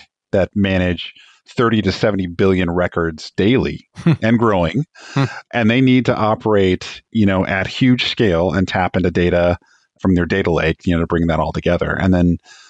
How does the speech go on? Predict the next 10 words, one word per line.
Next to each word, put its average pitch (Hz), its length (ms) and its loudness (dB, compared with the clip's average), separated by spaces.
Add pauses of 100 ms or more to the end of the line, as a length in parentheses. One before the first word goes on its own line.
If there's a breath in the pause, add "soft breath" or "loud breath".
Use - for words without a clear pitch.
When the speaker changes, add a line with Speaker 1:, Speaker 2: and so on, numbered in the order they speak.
(120)
Speaker 1:
there's 98 260 -2
organizations 95 800 0
in 90 100 -2
the 82 60 -2
healthcare 131 380 0
industry 104 420 0
like 90 220 0
Pfizer, 107 420 2
Moderna, 95 480 2
Roche, 92 460 0